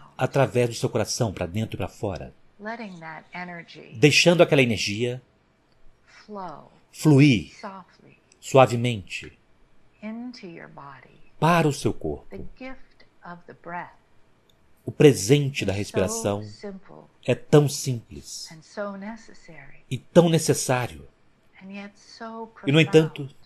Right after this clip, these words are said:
Speaker 2: tão profundo.
Speaker 1: How it touches
Speaker 2: Como ele toca
Speaker 1: all of our being.
Speaker 2: todo o nosso ser.
Speaker 1: And how no being
Speaker 2: E como
Speaker 1: on
Speaker 2: nenhum
Speaker 1: this
Speaker 2: ser
Speaker 1: planet
Speaker 2: neste
Speaker 1: can live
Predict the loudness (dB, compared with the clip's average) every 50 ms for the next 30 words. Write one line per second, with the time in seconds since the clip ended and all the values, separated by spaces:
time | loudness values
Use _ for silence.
0 | _ _ 6 6 6 6 4 0 -2 -2 -4 -8 -12 -12 -12 -12 -14 -20 -20 -20
1 | -18 -18 -18 -16 -16 -18 -18 -16 -14 -12 -12 -12 -12 -16 -18 -16 -16 -18 -18 -16
2 | -18 -16 -4 0 2 4 4 4 4 4 2 2 2 0 -4 -8 -8 -8 -8 -12
3 | -16 -20 -20 -20 -20 -18 -18 -20 -20 -20 _ -20 -20 -20 -20 -20 -20 -20 -20 -20
4 | -20 -20 -20 -20 -4 4 6 6 6 6 4 2 -2 -2 -4 -4 -6 -10 -12 -10
5 | -8 -8 -8 -10 -12 _ _ _ _ _ _ _ _ _ _ _ _ _ _ _
6 | _ _ _ _ _ -20 -18 -16 -16 -14 -12 -12 -12 -14 -16 _ _ _ _ -16
7 | -12 -12 -12 -12 -12 -14 -16 -18 -16 -16 -16 -14 -14 -14 -16 -16 -18 -12 -10 -4
8 | 0 2 4 4 4 4 2 2 2 2 0 -2 2 4 6 6 6 6 2 -2
9 | -8 -6 -6 -4 -4 -4 -2 -2 -2 0 -2